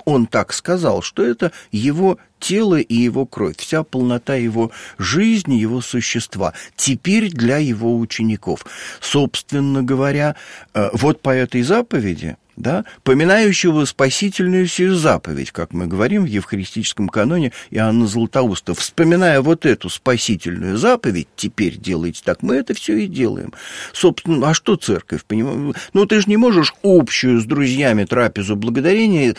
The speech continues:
совершить, запершись один у себя на кухне, потому что не можешь. Потому что для этого, во-первых, э, нужны ещё люди, и самое главное, э,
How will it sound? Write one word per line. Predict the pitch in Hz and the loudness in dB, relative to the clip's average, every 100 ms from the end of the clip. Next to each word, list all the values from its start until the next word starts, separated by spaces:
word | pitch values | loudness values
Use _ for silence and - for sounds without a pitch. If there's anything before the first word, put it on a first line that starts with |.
| - | -4
совершить, | - 143 151 147 214 160 | 0 2 2 2 0 0
запершись | 127 131 147 135 - 175 - | 0 2 0 0 0 -2 2
один | 127 123 117 151 196 - | 4 4 2 2 2 2
у | 139 | 0
себя | 113 123 131 127 | 0 -2 0 2
на | 123 117 | 2 0
кухне, | 101 85 - 80 - - - | -4 -6 -6 -12 -12 -18 -6
потому | - 120 139 175 | 0 2 4 4
что | 175 - 180 - - - - | 2 0 0 -2 -16 -16 -8
не | 87 | -4
можешь. | 78 143 220 262 - - _ _ - - 160 | -2 -2 -2 -6 -12 -18 _ _ -20 -6 -4
Потому | 104 - 80 92 | -4 -6 -6 -6
что | - | -6
для | 101 92 95 | -4 0 2
этого, | 120 101 98 | 2 0 0
во-первых, | 98 120 117 95 82 78 - - - - - | 0 0 0 -2 -2 -8 -12 -18 -18 -20 -8
э, | 80 69 - 107 | -6 -6 -6 -4
нужны | 90 87 85 82 - - - - - - - | -4 -4 -4 -4 -6 -14 -18 -16 -18 -18 -12
ещё | 95 - - 87 | -6 -4 -2 -2
люди, | 92 214 247 143 | 0 0 0 -2
и | 87 80 | -2 -4
самое | - 104 90 92 | -2 0 0 -2
главное, | 95 151 247 196 135 - - - - - | 0 -2 -2 0 -2 -2 -12 -14 -16 -8
э, | 95 92 92 90 90 | -4 -2 0 0 -2